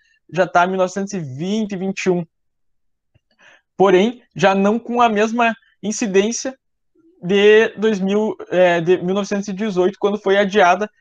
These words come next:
a competição. Então, o que que a gente tem aqui primeiro? Uma semelhança muito grande com o que a Argentina acabou de fazer. A Argentina, é, em tese, é, tirou a Copa América do, do seu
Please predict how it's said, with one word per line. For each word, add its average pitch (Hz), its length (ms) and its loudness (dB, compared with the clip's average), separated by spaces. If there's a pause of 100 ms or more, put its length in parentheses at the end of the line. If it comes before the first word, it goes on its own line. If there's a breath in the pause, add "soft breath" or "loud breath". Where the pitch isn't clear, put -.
a 180 100 0
competição. 196 560 -2 (280 soft breath)
Então, 226 220 2
o 262 40 -4
que 247 100 -6
que 247 80 -4
a - 20 -4
gente 247 100 -6
tem 240 120 0
aqui 240 160 -4
primeiro? 220 340 0
Uma 202 160 2
semelhança 226 360 -4
muito 269 240 -4
grande 202 460 0 (300)
com 220 140 -2
o 226 40 -4
que 240 120 -2
a 233 60 4
Argentina 262 540 -2
acabou 220 280 0
de 175 60 -6
fazer. 131 300 -4 (300)
A 156 60 2
Argentina, 202 540 -4 (460)
é, 160 180 2
em 170 100 0
tese, 180 520 2 (240)
é, 143 160 0
tirou 196 400 2
a 190 180 4
Copa 180 260 0
América 180 460 -4 (240)
do, 170 240 -16
do 160 240 -8
seu 180 240 -2